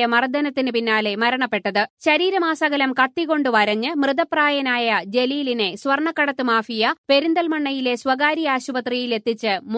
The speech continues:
മുങ്ങുകയായിരുന്നു. സൗദിയിൽ കുറഞ്ഞ ശമ്പളത്തിന് ജോലി ചെയ്യുകയായിരുന്ന ജലീലിന് നാട്ടിലുള്ള സമ്പാദ്യം മൂന്ന് സെന്റ് സ്ഥലവും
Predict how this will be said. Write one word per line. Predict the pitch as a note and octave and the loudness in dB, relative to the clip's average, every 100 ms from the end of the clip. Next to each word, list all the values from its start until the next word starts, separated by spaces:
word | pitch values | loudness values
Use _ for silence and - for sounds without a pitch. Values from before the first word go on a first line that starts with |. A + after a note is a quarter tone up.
| C4+ | -2
മുങ്ങുകയായിരുന്നു. | D4+ C#4+ A#3+ G3 F#3+ G3 G3+ G3+ - _ | -2 0 0 2 0 -2 -2 -2 -4 _
സൗദിയിൽ | - D4+ F4+ F#4 F4 E4+ | 2 4 4 2 0 0
കുറഞ്ഞ | C#4+ C4+ D#4+ E4+ | 0 0 2 0
ശമ്പളത്തിന് | D4 C#4 C#4 C4 B3+ | 0 0 0 0 -2
ജോലി | A3+ B3 D4+ | 0 2 0
ചെയ്യുകയായിരുന്ന | D#4+ C4+ C4 B3 A#3+ A3 A#3+ A3+ A3+ G#3 F#3 | -2 -2 -2 0 2 2 0 -2 0 0 -2
ജലീലിന് | F#3+ B3 B3+ D4 B3 G#3 C4+ - _ C#4 | 0 0 0 0 0 0 0 -4 _ 0
നാട്ടിലുള്ള | C#4+ E4 F#4+ E4 D#4 C4+ | 2 2 2 0 2 2
സമ്പാദ്യം | B3 C4 D4 C#4+ C4+ B3+ | 2 2 2 2 2 0
മൂന്ന് | A#3+ C#4+ D#4 | 0 0 0
സെന്റ് | D4+ D4 C#4 | 0 -2 -2
സ്ഥലവും | - C4 B3 B3 A#3 | -2 0 2 2 -2